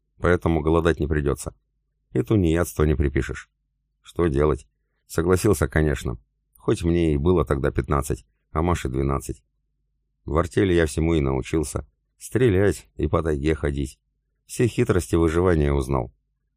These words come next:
Работал хорошо, мясо и пушнину сдавал. Не ленился. Машка выделкой шкур занималась.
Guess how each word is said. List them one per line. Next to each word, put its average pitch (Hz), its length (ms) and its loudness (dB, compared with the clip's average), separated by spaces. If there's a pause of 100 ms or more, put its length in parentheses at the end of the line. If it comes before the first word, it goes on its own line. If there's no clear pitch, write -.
Работал 98 460 2
хорошо, 73 500 -2 (300)
мясо 78 280 -2
и 71 60 2
пушнину 71 400 -2
сдавал. 67 480 -2 (380)
Не 80 160 0
ленился. 78 500 0 (540)
Машка 98 400 0
выделкой 82 420 0
шкур - 260 -6
занималась. 69 600 -2